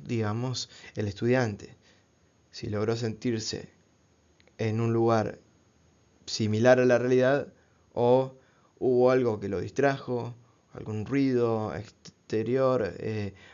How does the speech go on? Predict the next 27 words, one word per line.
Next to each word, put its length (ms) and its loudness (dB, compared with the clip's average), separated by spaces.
alguna 340 -4
falta 420 -2
de 300 -6
insumo 720 -4
o 140 -2
algo 420 0
que 380 -10
le 300 -2
obstaculizó 920 -2
llegar 200 0
al 100 -2
objetivo, 640 0
¿verdad? 400 -4
Esa 200 -6
es 120 -10
una 200 -6
de 60 -6
las 200 -10
evaluaciones. 720 -4
También 320 -2
para 160 -2
el 60 -4
instructor, 640 0
que, 600 -6
que 120 -4
bueno, 380 -2
que 420 -14